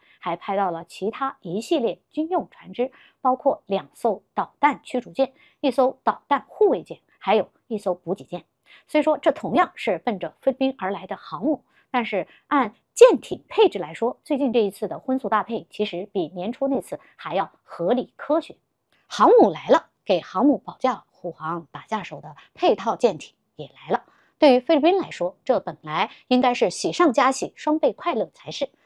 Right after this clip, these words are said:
但是凡事都怕加个但是，但很不走运。这次抵近菲律宾的航母和驱护舰艇并不是美国海军的，而是中国海军的。更准确点说，是中国人民解放军海军的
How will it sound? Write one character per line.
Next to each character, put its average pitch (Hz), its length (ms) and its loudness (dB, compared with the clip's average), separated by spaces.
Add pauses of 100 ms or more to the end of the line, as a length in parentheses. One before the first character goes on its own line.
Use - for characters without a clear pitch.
(160)
但 233 140 2
是 - 220 -4 (360)
凡 190 160 -2
事 214 240 0 (280)
都 190 280 4
怕 - 180 -10
加 180 140 -6
个 156 140 -18
但 185 140 -8
是， - 240 -8 (220)
但 190 220 0
很 - 140 -18
不 202 80 -6
走 151 140 -10
运。 254 200 4 (280)
这 214 100 2
次 185 320 -2
抵 196 160 2
近 285 220 6
菲 254 140 4
律 240 40 2
宾 254 180 0
的 - 80 -6
航 170 300 -6
母 269 200 2
和 156 240 -12 (340)
驱 - 180 2
护 320 160 4
舰 285 180 4
艇 - 180 -16 (120)
并 370 200 6
不 160 120 -4
是 - 300 -6
美 143 140 -16
国 165 120 -10
海 - 200 -12
军 226 160 0
的， 233 80 -8 (120)
而 175 120 -10
是 - 280 -10
中 339 160 4
国 160 80 -4
海 - 180 -16
军 165 140 -8
的。 - 80 -14 (480)
更 330 240 4
准 214 220 2
确 359 180 4
点 190 160 -4
说， 254 300 4
是 190 260 -2 (220)
中 320 120 4
国 226 120 4
人 185 100 -2
民 208 140 -2
解 - 120 -12
放 202 140 -4
军 233 220 0
海 - 240 -16
军 247 200 2
的 208 140 -2